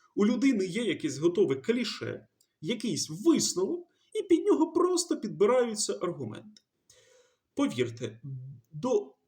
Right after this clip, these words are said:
будь-якого висновку можна підібрати відповідні аргументи. Але насправді потрібно робити зовсім навпаки. Спочатку потрібно проаналізувати ту інформацію, яка у тебе є, розібратися, про що нам кажуть факти,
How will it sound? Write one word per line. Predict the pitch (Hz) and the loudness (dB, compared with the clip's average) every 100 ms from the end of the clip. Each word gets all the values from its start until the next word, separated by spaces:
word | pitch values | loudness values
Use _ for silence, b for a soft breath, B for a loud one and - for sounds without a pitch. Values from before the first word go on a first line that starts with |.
| _ _ _ 156 _ | _ _ _ -20 _
будь-якого | 156 233 226 127 - 135 151 | -4 -2 2 0 0 -2 0
висновку | 160 254 269 359 359 - 240 | 0 0 0 0 2 2 4
можна | 170 247 226 208 | 6 4 2 -2
підібрати | 147 139 139 196 175 170 | 0 -2 -2 -2 2 2
відповідні | 165 - 165 214 170 170 | 2 4 4 4 2 2
аргументи. | 139 143 - - _ - _ _ b b b b - | 2 -2 -12 -16 _ -20 _ _ b b b b 2
Але | 170 185 330 | 6 6 6
насправді | 381 - 226 277 294 254 | 2 2 2 2 0 -4
потрібно | 143 208 240 156 131 | -6 -4 -4 -2 0
робити | 127 214 214 135 | 0 -2 -4 -2
зовсім | 147 202 - 131 | 0 0 0 -2
навпаки. | 135 151 - 113 - - | -4 -6 -10 -12 -14 -12
Спочатку | - - - 269 - 202 | -8 -6 -4 -4 -4 -6
потрібно | - - 123 131 - | -6 -8 -6 -6 -6
проаналізувати | 311 370 349 320 277 269 240 220 220 | -4 0 0 0 0 -2 -2 -2 -4
ту | 214 233 | -6 -6
інформацію, | 214 226 226 226 220 - 220 | -4 -4 -4 -4 -6 -6 -4
яка | 214 214 214 | -4 -2 -2
у | 208 | 0
тебе | 190 175 190 | 0 0 -2
є, | 185 185 233 b b b - | -4 -8 -10 b b b 0
розібратися, | 175 247 302 302 269 175 - 175 | 4 4 4 2 2 2 2 2
про | 214 | 0
що | 208 311 262 | 0 -2 -2
нам | 180 | -4
кажуть | - 180 120 113 | -2 -2 -2 -6
факти, | - - 202 240 - | -4 0 0 0 -6